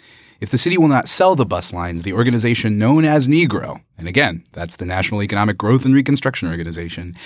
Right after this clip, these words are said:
has asked that the city remove its buses from Harlem and let the Negro group run its own buses there.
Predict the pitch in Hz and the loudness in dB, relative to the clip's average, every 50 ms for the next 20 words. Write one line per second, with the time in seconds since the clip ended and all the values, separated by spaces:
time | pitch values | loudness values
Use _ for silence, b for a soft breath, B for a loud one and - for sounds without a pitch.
0 | B B B B B B B B B B B - 131 131 131 - 143 170 190 185 | B B B B B B B B B B B 0 0 0 2 0 0 0 0 -2
1 | - - 160 165 131 123 - 139 135 131 123 104 95 92 98 113 131 160 170 147 | -2 -4 -2 -2 -2 -2 0 2 4 4 4 2 2 0 2 2 4 4 4 2
2 | 147 123 - - 117 113 - - 117 104 - 107 95 90 - 131 135 139 139 139 | 0 0 -2 0 0 0 0 0 -4 -4 -4 -4 -4 -2 0 2 2 4 4 2
3 | 131 127 - 107 98 98 98 117 147 - - - 135 127 120 123 120 113 117 110 | 2 2 0 0 -2 0 0 0 -2 -2 0 2 4 4 6 4 4 2 2 0
4 | 107 95 92 101 104 104 92 - 92 95 104 107 110 120 - 95 90 - - - | 0 0 0 -2 -2 -2 -2 -2 -2 0 2 2 2 0 0 -4 -6 -6 -6 -2
5 | - 104 104 104 101 95 85 90 92 87 - - 90 82 80 82 82 82 82 76 | 0 0 2 2 0 0 -2 -2 -2 -4 -4 -6 -8 -8 -8 -8 -6 -6 -6 -6
6 | - - - - | -8 -8 -12 -16